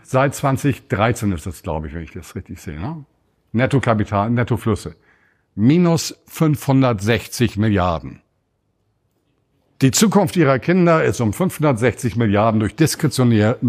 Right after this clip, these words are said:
Euro, durch diskretionäre Politik dieser Regierung, nennen, Frau Merkel trägt viel Verantwortung, zerstört. Und wir sehen, in den letzten drei Jahren hatten wir die höchsten. Das waren dreihundert in etwa.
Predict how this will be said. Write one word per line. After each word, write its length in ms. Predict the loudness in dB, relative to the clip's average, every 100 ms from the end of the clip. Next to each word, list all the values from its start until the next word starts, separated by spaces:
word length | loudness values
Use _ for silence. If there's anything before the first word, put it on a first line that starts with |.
| -2 0
Euro, 460 | 2 4 2 0 -4 -20 -8 0
durch 180 | 0
diskretionäre 760 | 2 0 -2 -2 2 4 4 2
Politik 640 | 0 0 0 0 0 -2 -20 -20 _ -2
dieser 300 | 2 2 2
Regierung, 560 | 0 0 0 0 -2 -6 _ _ _ _ _
nennen, 480 | -2 0 0 -2 -4 -12 _ _ _
Frau 200 | -4 0
Merkel 340 | 2 2 -2 -6
trägt 300 | -4 -4 -2
viel 160 | -4
Verantwortung, 580 | -4 -6 -4 -4 -4 -6 -10 _ _ _ -6
zerstört. 460 | -4 -2 0 2
Und 100 | 2
wir 120 | 2 4
sehen, 160 | 2
in 40 | 2
den 60 |
letzten 280 | 2 0 0
drei 180 | 2 2
Jahren 260 | 2 0
hatten 180 | -2 -2
wir 80 | 0
die 100 | 2
höchsten. 300 | 0 0 -4
Das 160 | -4 0
waren 160 | 0
dreihundert 540 | 2 0 2 2 0 -2
in 100 | -8
etwa. 320 | -12 -18